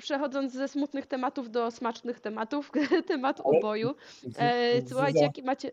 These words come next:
Speaker 1: e, halo,
Speaker 2: Jeżeli
Speaker 1: Kuba?
Speaker 2: mogę jeszcze
Speaker 1: Tak,
Speaker 2: tylko,
Speaker 1: dodaj.
Speaker 2: e, zanim do uboju przejdziemy,
Speaker 1: Mhm.
Speaker 2: <clears throat> bo, e, mam tutaj w okoli-, znaczy w okolicy, no, mm, graniczę z, mm,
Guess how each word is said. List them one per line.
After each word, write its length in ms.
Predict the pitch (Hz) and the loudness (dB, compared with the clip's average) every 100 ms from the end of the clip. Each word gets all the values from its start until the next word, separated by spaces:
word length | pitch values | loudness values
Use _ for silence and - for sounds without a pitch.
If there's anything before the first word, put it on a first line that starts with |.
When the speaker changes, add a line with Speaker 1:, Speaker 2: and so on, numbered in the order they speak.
| - _ _ _ _ _ _ _ - | -12 _ _ _ _ _ _ _ -4
Speaker 1:
e, 180 | 226 | -2
halo, 180 | 208 226 | 0 2
Speaker 2:
Jeżeli 160 | 143 160 | 4 4
Speaker 1:
Kuba? 80 | 160 | 6
Speaker 2:
mogę 180 | 165 151 | 6 6
jeszcze 240 | 143 - | 6 4
Speaker 1:
Tak, 80 | 147 | 0
Speaker 2:
tylko, 420 | 160 151 294 151 | 0 4 6 8
Speaker 1:
dodaj. 220 | 151 156 | 6 4
Speaker 2:
e, 280 | 135 131 139 | 4 6 6
zanim 420 | 135 151 151 147 | 8 8 6 2
do 120 | 143 151 | 4 4
uboju 300 | 143 147 139 | 8 6 6
przejdziemy, 420 | - 127 131 131 | 2 2 2 2
Speaker 1:
Mhm. 200 | 285 359 - | 0 -2 0
Speaker 2:
<clears throat> 500 | 208 220 - - - | 0 2 2 0 -6
bo, 640 | 139 120 131 131 131 127 127 _ - _ _ - | -8 2 6 8 6 4 -2 _ -20 _ _ -6
e, 80 | 120 123 127 127 131 131 131 | 0 2 4 4 4 4 4
mam 160 | 131 185 | 6 6
tutaj 240 | 214 196 | 6 2
w 120 | 175 175 | 2 0
okoli-, 320 | 196 156 160 | 2 0 4
znaczy 280 | 143 131 123 | 4 4 0
w 100 | 120 | -4
okolicy, 400 | 120 123 110 117 | -6 -6 -6 -6
no, 140 | 123 131 139 123 123 123 | -6 -8 -16 -20 -20 -16
mm, 600 | 127 123 123 120 120 120 127 _ | -14 -14 -16 -20 -20 -20 -20 _
graniczę 840 | 120 131 147 156 180 - 147 147 | 0 8 8 8 2 4 6 6
z, 120 | 139 | 2
mm, 580 | 135 135 135 135 131 135 | 0 4 4 4 2 -2